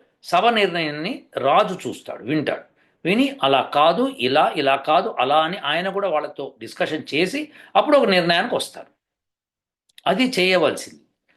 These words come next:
So therefore ఇక్కడ మంత్రిగా ఎన్నికైన, లేకపోతే మంత్రిగా నియమింపబడ్డ విదురుడు దాన్ని ఖచ్చితంగా అపోజ్ చేశాడు. ఇందాక నేను చెప్పాను కదా,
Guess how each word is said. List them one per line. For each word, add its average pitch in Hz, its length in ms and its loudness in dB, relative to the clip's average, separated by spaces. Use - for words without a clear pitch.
So 180 60 0
therefore 180 720 2
ఇక్కడ 143 640 -2
మంత్రిగా 226 840 0
ఎన్నికైన, 160 640 -4
లేకపోతే 131 400 -4
మంత్రిగా 165 460 -2
నియమింపబడ్డ 139 840 -2
విదురుడు 143 680 0
దాన్ని 214 480 -2
ఖచ్చితంగా 170 420 -4
అపోజ్ - 340 -12
చేశాడు. - 460 -20
ఇందాక 175 180 0
నేను 165 160 -4
చెప్పాను 160 340 -4
కదా, 170 220 -2